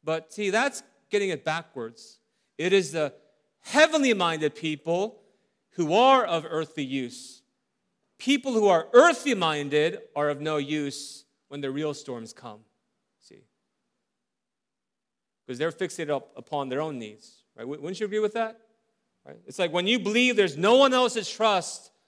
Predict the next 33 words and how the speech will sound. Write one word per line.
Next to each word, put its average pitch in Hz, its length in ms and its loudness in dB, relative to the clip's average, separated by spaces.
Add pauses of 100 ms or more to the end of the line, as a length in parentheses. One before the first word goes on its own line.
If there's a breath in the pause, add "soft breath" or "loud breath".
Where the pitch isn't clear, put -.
(300)
but 214 360 4
yourself, 208 960 2 (320 soft breath)
and 190 120 -6
the 175 60 0
storm 247 420 6
before 220 380 6
you 214 100 4
is 165 140 2
beyond 208 500 0
anything 220 320 -4
you 208 80 -6
can 190 140 -2
handle, 175 580 -6 (840)
what 180 140 4
else 247 180 4
can 247 200 -2
you 190 120 -2
do 202 280 2
but, 160 280 -6 (220)
but 156 100 -8
switch 196 380 -4
to 170 140 -10
self-preservation 170 1040 -4
mode 131 300 -8
and 123 100 -14
simply 156 240 -10
look 156 220 -4
after 170 240 -4
yourself 156 600 -4
while 131 120 -8
you're 135 80 -8
still 156 220 -8
alive? 139 480 -4